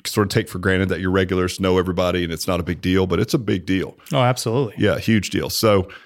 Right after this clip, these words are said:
Speaker 1: listen, do it with a little bit of enthusiasm. If you can add anything personal to it, "Hey, how was the thing on the week? How'd your marathon go?" Well, I mean, whatever that, you know, whatever our clients are up to these days makes it even more impactful. And we're not the only brand to do that. You know, when Howard Schultz came back to Starbucks,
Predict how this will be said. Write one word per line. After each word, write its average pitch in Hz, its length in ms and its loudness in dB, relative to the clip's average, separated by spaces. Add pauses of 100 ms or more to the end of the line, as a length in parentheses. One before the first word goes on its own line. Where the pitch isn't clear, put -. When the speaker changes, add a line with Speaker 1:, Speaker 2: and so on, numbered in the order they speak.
Speaker 1:
listen, 113 280 2
do 113 180 6
it 104 40 2
with 110 120 4
a - 20 6
little 113 160 4
bit 113 100 4
of 110 60 2
enthusiasm. 101 720 2
If 92 100 -4
you 87 60 -6
can 90 100 0
add 101 140 4
anything 95 300 0
personal 95 340 0
to 92 280 0
it, 85 80 -2
"Hey, 98 140 0
how 92 140 2
was 87 160 -2
the 90 60 -8
thing 92 200 0
on 90 80 0
the 87 60 0
week? 90 160 0
How'd 95 140 0
your 85 80 -4
marathon 92 340 2
go?" 90 180 2
Well, 107 140 0
I 131 40 2
mean, 113 120 2
whatever 98 280 2
that, 87 320 -4
you 90 60 -4
know, 87 80 -2
whatever 95 240 2
our 82 100 2
clients 85 300 -4
are 78 60 -2
up 78 120 -2
to 82 100 -4
these 82 180 -4
days 80 260 -4 (640)
makes 95 260 0
it 90 60 0
even 87 180 0
more 82 220 0
impactful. 87 580 -4
And 107 300 0
we're - 160 2
not 208 140 2
the 117 80 4
only 113 160 4
brand 95 320 2
to 80 40 -2
do 92 180 0
that. 76 280 -4
You 90 60 -2
know, 92 100 2
when 90 120 0
Howard 104 280 2
Schultz 110 280 0
came 95 160 0
back 85 160 -2
to - 60 -8
Starbucks, 92 640 0